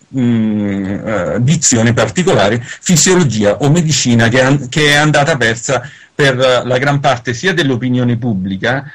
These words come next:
sia dei media, che tuttora si limitano a dire premio Nobel per la medicina, e, eh, eh, e anche di quelli dei fato-, dei fautori della vivisezione, i quali spesso citano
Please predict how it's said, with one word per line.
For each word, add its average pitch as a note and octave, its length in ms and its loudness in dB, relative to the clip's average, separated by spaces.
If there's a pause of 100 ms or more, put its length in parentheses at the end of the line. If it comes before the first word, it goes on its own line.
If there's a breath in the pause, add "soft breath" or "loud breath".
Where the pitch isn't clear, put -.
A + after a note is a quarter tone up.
(120)
sia E3 360 -2
dei C#3+ 240 0
media, C#3 720 0
che C#3+ 260 -4
tuttora B2 680 -2 (160 soft breath)
si - 200 -8
limitano C3 480 0
a A#2 40 0
dire A#2 280 0
premio A#2 260 -2
Nobel A#2 340 0
per A2 180 -4
la A2+ 120 -2
medicina, A2 760 -2 (680 loud breath)
e, G#3+ 300 -4
eh, D#3 100 -6
eh, D3 640 -2
e G#3+ 140 -4
anche D3 560 -4
di D#3 120 -8
quelli D#3 440 -6
dei C3 120 -4
fato-, D3+ 440 -2
dei A2 100 -12
fautori C#3+ 380 -2
della G#2 160 -2
vivisezione, G#2+ 680 -6 (180 loud breath)
i G3 100 -2
quali F#3+ 260 0
spesso - 420 -2
citano B2+ 640 -2